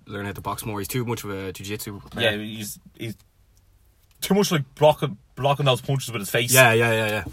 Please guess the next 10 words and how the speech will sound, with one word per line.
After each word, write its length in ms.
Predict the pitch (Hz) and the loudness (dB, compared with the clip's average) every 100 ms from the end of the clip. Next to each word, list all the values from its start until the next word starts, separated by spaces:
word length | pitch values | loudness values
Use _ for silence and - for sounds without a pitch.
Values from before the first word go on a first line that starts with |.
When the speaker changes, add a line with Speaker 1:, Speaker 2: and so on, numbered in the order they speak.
| - | -14
Speaker 2:
It's 160 | - - | -12 -8
like 140 | 110 - - - | -8 -12 -20 -4
Speaker 1:
Gaethje 380 | 127 139 143 151 | 2 2 2 -2
style. 280 | 110 113 101 | 0 0 0
Speaker 2:
Yeah, 240 | 120 110 101 | 2 2 4
Gaethje 240 | 113 117 - | -2 -2 -6
style. 300 | 110 104 - - _ | -4 -6 -8 -16 _
Speaker 1:
Yeah, 220 | 120 120 - - _ | -4 -4 -4 -18 _
but, 180 | - 131 | -6 0
uh, 380 | 139 139 139 | 2 4 4